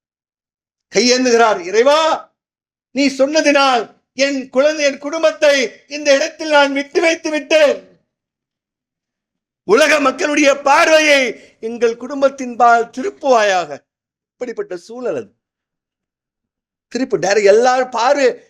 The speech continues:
எவ்வளவு புத்திசாலித்தனமான பிரார்த்தனையும் கூட. "உலக மக்களுடைய பார்வை எங்கே திருப்புவாயாக"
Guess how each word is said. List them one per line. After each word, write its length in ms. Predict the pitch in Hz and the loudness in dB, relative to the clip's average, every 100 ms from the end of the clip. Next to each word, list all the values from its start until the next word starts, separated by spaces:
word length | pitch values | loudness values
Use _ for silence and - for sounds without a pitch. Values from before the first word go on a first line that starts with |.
| _ _ | _ _
எவ்வளவு 360 | 208 285 302 214 | -10 -2 -2 -2
புத்திசாலித்தனமான 1080 | 254 220 330 - 311 311 302 302 302 294 294 | -6 0 0 0 0 -2 -2 -4 -2 -2 -2
பிரார்த்தனையும் 680 | 262 254 277 277 277 269 254 | -2 -2 -2 -2 -4 -4 -4
கூட. 200 | 226 190 - _ _ _ _ _ _ _ _ _ _ _ _ - | -4 -4 -6 _ _ _ _ _ _ _ _ _ _ _ _ -2
"உலக 300 | 240 294 294 | 0 0 -2
மக்களுடைய 540 | 277 277 294 285 269 | -4 -2 -2 -2 -4
பார்வை 400 | 269 269 320 311 | -2 -2 -2 0
எங்கே 280 | 294 269 285 | -2 -4 -10
திருப்புவாயாக" 800 | 277 294 294 285 269 247 233 | -10 -14 -8 -2 2 2 2